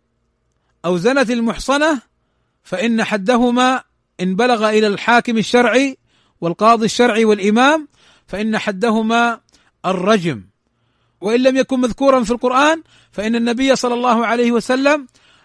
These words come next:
رجم ماعزا والغامدية والجهنية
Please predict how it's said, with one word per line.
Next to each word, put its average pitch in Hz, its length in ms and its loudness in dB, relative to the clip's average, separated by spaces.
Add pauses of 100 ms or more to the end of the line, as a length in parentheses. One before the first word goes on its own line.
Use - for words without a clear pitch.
رجم 247 420 0
ماعزا 220 600 0 (120)
والغامدية 208 1000 -2 (320)
والجهنية 202 960 -2